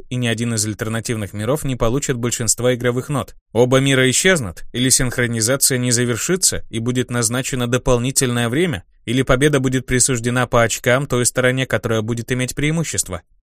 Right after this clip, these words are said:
Но вот к известию о вторжении в нашу галактику армады Композита Георг Первый отнесся возмутительно равнодушно и легкомысленно. Мол, далеко не первые прибывшие в нашу галактику захватчики,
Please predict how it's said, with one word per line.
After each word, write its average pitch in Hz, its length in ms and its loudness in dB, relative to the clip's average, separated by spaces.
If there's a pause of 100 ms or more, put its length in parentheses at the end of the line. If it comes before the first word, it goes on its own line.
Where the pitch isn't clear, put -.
(120)
Но 131 180 2
вот 196 160 6
к - 80 -4
известию 175 480 4
о 151 40 0
вторжении 151 500 2
в 135 80 -2
нашу 147 240 0
галактику 131 580 2
армады 135 380 2
Композита 123 640 0
Георг 127 420 -2
Первый 165 360 2
отнесся 151 400 0
возмутительно 123 760 -2
равнодушно 117 640 0
и 127 160 -4
легкомысленно. 113 760 -2 (360)
Мол, 143 220 2
далеко 131 320 2
не 180 140 2
первые 131 340 2
прибывшие 123 460 0
в 107 80 -2
нашу 117 200 -2
галактику 123 520 -2
захватчики, - 680 -4